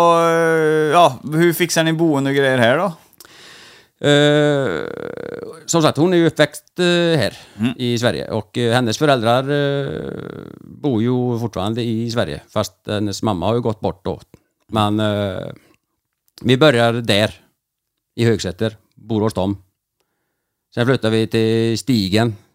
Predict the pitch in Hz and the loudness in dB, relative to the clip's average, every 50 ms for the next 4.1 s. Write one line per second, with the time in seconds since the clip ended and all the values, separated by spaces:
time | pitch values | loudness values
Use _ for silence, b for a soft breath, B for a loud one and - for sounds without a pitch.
0 | _ _ _ _ - - 117 104 101 92 - 127 123 123 120 117 117 117 110 - | _ _ _ _ -4 -2 0 0 0 -2 -2 -2 -2 0 0 -2 -2 -4 -4 -2
1 | 117 117 - - - 95 98 101 104 101 92 87 - - 104 107 120 151 180 196 | -2 -2 -2 -4 -6 -4 -2 -2 -2 -2 -4 -6 -8 -6 -2 2 2 2 2 2
2 | 190 190 190 190 175 165 175 180 175 b b b b b b b b b b _ | 0 0 0 0 0 -2 -2 -4 -6 b b b b b b b b b b _
3 | _ - 98 98 98 95 92 90 90 87 - - 50 50 - - - - - - | _ -10 -8 -6 -6 -6 -6 -8 -8 -10 -10 -12 -12 -14 -14 -16 -16 -18 -20 -20
4 | - - | -20 -20